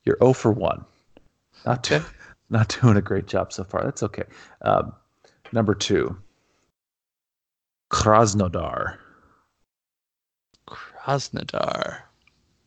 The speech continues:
Speaker 2: I'll go, uh, Europa League team.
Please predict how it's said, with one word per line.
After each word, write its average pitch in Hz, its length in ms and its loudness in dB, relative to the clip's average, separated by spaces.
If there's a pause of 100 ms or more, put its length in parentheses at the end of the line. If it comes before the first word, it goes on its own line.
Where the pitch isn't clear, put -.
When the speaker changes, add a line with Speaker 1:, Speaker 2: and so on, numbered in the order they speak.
(680)
Speaker 2:
I'll 135 120 2
go, 151 400 8
uh, 139 120 8
Europa 131 460 4
League 113 260 -2
team. 110 340 -6